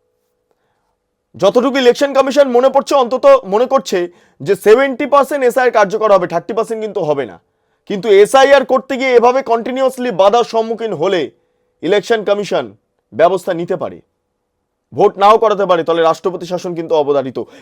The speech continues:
এটা তৃণমূল কংগ্রেস বুঝতে পারছে না। ফলে এক্ষেত্রে দাঁড়িয়ে বিভিন্ন জায়গাতে এত আধার কার্ড উদ্ধার, এভাবে গোপনে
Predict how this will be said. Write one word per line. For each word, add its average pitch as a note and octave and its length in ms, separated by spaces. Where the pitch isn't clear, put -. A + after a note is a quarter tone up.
এটা G#3+ 120
তৃণমূল A#3 340
কংগ্রেস A3+ 380
বুঝতে G3 260
পারছে G#3 300
না। G#3 300
ফলে G#3 200
এক্ষেত্রে A#3+ 340
দাঁড়িয়ে A#3+ 260
বিভিন্ন A3+ 460
জায়গাতে A3 520
এত F3 200
আধার A#3+ 340
কার্ড B3+ 180
উদ্ধার, D#3+ 360
এভাবে G#3 340
গোপনে G#3+ 600